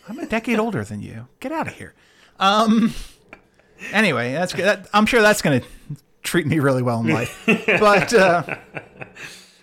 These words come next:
Speaker 2: Yes.
Speaker 1: can I, I, can I tell you, as someone who ha-, uh, has had the unique opportunity to get to talk to a lot of, like, big name people for various shows and stuff like that, I have struggled with that from time to time.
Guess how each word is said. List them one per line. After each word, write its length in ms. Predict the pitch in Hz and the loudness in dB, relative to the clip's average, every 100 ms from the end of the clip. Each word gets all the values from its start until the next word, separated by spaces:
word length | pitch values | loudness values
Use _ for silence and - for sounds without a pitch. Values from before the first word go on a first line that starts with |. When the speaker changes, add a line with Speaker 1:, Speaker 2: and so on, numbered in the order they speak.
| _ | _
Speaker 2:
Yes. 340 | - - - - | -16 -16 -16 -2
Speaker 1:
can 140 | 285 | 2
I, 80 | - | 2
I, 120 | 233 | 2
can 220 | 269 - 320 | 0 -2 -6
I 60 | |
tell 160 | 339 294 | -2 -2
you, 120 | 247 | -2
as 100 | 202 | -2
someone 320 | 226 262 277 | -2 -2 0
who 180 | 220 214 | 0 2
ha-, 220 | 139 139 - | 2 -2 -2
uh, 300 | 151 139 - | -2 -2 -4
has 340 | - - 147 147 | -8 -2 -2 0
had 280 | 139 139 135 | 0 0 -2
the 80 | |
unique 360 | 131 127 127 123 | -2 0 0 0
opportunity 1000 | 127 127 123 - - 127 120 110 110 107 - _ _ _ | -2 -2 -6 -8 -2 0 0 -4 -6 -8 -14 _ _ _
to 540 | - - 123 117 110 107 - | -14 -8 -6 -6 -8 -10 -14
get 200 | 151 143 | -4 -4
to 60 | 143 | -4
talk 340 | - 127 127 - | -2 0 0 -2
to 120 | 120 | -4
a 20 | |
lot 320 | 120 120 117 120 | -4 -4 -4 -6
of, 360 | 117 120 - - | -10 -12 -14 -10
like, 220 | 113 107 | -8 -6
big 180 | 123 117 | -8 -4
name 240 | 117 110 | -6 -6
people 400 | - 117 117 110 | -8 -10 -10 -14
for 180 | - 107 | -12 -12
various 420 | 107 113 107 107 | -8 -10 -10 -10
shows 260 | - 110 113 | -10 -10 -10
and 80 | 113 | -12
stuff 220 | - 113 | -12 -10
like 140 | 117 | -10
that, 300 | - 113 - _ _ _ _ _ _ _ - | -8 -8 -8 _ _ _ _ _ _ _ -14
I 80 | 160 | -8
have 220 | 262 440 | -6 -4
struggled 420 | - 185 165 151 | -2 -2 0 -2
with 120 | 117 | -4
that 180 | 120 107 | -4 -4
from 160 | - 110 | -4 -4
time 240 | 117 110 | -2 -4
to 60 | 110 | -4
time. 400 | - 110 57 151 | -4 -6 -6 -12